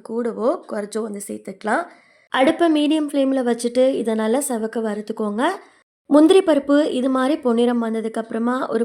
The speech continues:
பதினஞ்சுல இருந்து இருபது உலர்ந்த திராட்சை சேர்த்துக்கோங்க. திராட்சை சேர்த்ததுக்கு அப்புறமா இது நல்ல பலூன் மாதிரி உப்பி வரட்டும். திராட்சை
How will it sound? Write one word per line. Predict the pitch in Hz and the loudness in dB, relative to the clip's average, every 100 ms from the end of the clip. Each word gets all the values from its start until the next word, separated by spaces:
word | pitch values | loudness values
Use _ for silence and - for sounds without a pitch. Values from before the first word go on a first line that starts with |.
| 240 | -2
பதினஞ்சுல | 240 277 302 262 233 | -2 -2 -4 -2 -2
இருந்து | 226 254 247 | -2 -2 -2
இருபது | 233 220 214 240 - 240 | -4 -4 -2 -2 -2 -4
உலர்ந்த | 226 240 247 | -2 -2 -4
திராட்சை | 226 208 214 214 | -6 -6 -6 -8
சேர்த்துக்கோங்க. | 208 202 208 208 214 285 359 - _ _ _ _ _ | -8 -10 -10 -8 -4 -4 -4 -10 _ _ _ _ _
திராட்சை | 269 277 294 311 294 | 0 0 0 -4 -4
சேர்த்ததுக்கு | 277 285 254 254 | -2 -2 -2 -4
அப்புறமா | 247 240 254 302 - | -6 -4 0 -2 -2
இது | 220 226 | -4 -4
நல்ல | 226 285 233 | -4 -4 -2
பலூன் | 220 285 269 | -2 -2 -2
மாதிரி | 220 247 - | -4 -4 -6
உப்பி | 220 240 220 | -8 -8 -8
வரட்டும். | 202 190 233 302 - _ _ _ _ _ _ - | -8 -8 -4 -4 -4 _ _ _ _ _ _ 0
திராட்சை | 285 311 339 | 2 2 2